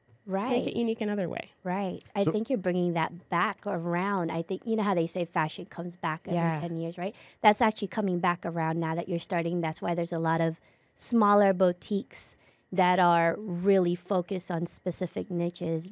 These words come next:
Speaker 1: just because they wanna bring that quality back into the circle.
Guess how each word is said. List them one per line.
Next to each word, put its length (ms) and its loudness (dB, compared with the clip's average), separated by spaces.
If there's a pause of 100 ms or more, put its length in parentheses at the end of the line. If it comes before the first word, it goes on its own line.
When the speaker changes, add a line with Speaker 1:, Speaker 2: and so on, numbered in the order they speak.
Speaker 1:
just 240 -2
because 280 -2
they 80 4
wanna 220 0
bring 200 0
that 160 -2
quality 560 -2
back 340 -6
into 280 -6
the 120 -6
circle. 480 -12